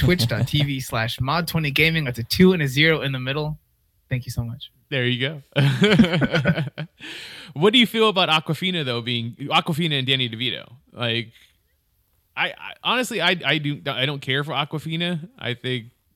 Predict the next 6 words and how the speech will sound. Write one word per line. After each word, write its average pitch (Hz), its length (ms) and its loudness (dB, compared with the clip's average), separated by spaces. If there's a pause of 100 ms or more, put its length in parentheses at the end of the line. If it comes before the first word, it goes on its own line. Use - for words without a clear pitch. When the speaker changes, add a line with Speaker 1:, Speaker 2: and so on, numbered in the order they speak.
(120)
Speaker 2:
she's 120 600 -8
kind 123 300 -2
of 110 140 -8
a, 117 40 -6 (260)
a 85 120 -8
one-note 120 640 -4